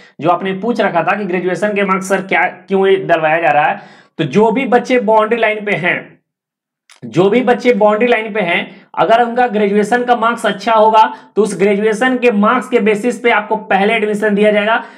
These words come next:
जैसे मान के चलो, example की तरह मैं बताता हूं कि टू ट्वेंटी दस बच्चे का आ गया, ठीक है, टू ट्वेंटी दस बच्चे का है, जिसमें graduation के marks में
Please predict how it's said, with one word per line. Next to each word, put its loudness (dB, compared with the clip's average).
जैसे 2
मान 2
के -2
चलो, 0
example 0
की -2
तरह 0
मैं -6
बताता 2
हूं 0
कि -8
टू 0
ट्वेंटी -4
दस 2
बच्चे -2
का -2
आ -4
गया, -6
ठीक -8
है, -6
टू 2
ट्वेंटी 0
दस -2
बच्चे -2
का 2
है, 0
जिसमें -4
graduation 0
के 0
marks -2
में -2